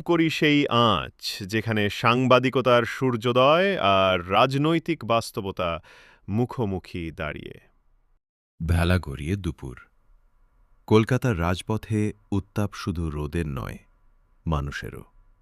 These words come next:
Speaker 2: চারপাশে ব্যস্ততা, স্লোগান, পোস্টার।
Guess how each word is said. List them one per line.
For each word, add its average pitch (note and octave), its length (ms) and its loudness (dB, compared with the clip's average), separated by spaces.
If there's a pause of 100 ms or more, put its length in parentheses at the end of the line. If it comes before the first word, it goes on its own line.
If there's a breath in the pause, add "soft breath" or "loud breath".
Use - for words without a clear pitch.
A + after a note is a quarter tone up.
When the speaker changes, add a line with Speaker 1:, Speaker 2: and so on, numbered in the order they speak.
(720)
Speaker 2:
চারপাশে C#2 480 -4
ব্যস্ততা, C#2+ 680 -8 (720)
স্লোগান, D#2+ 680 -6 (760)
পোস্টার। D2+ 440 -8